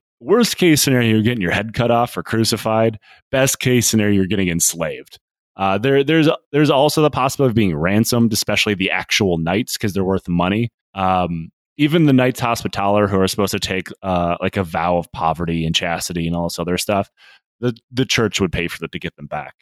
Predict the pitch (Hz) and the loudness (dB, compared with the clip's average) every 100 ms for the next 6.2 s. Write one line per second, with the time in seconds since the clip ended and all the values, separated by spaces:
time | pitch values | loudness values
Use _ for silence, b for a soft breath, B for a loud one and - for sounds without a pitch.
0 | _ _ - 113 127 139 - 160 151 151 | _ _ -6 -4 0 0 2 2 4 4
1 | - 208 214 208 202 - 175 135 135 143 | 2 2 2 2 0 0 0 2 4 4
2 | 139 127 117 107 - 95 101 92 87 - | 2 0 0 0 0 -2 0 0 -2 -6
3 | _ - 120 107 123 147 - 185 202 170 | _ -6 -2 0 0 0 0 0 2 2
4 | 151 151 - 110 120 - _ 98 101 120 | 2 0 -2 0 0 0 _ -6 -4 -2
5 | 110 90 107 - b b b _ 101 98 | 0 0 0 -4 b b b _ -4 0
6 | 95 92 | 2 0